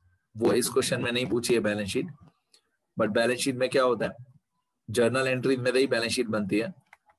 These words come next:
जो भी journal entry में debit में हो, वो सब आपको एसेट में लिखना है,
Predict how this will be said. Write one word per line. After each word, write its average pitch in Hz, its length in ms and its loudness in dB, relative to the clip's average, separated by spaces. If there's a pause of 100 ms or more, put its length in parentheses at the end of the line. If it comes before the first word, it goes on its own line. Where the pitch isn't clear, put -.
जो 117 160 2
भी 127 120 4
journal 127 360 0
entry 127 280 0
में 127 180 0
debit 131 280 2
में 117 120 -2
हो, 95 100 0 (1300)
वो 110 120 2
सब 117 200 2
आपको 113 260 0
एसेट 110 260 0
में 123 100 -2
लिखना 120 260 -2
है, 139 220 -10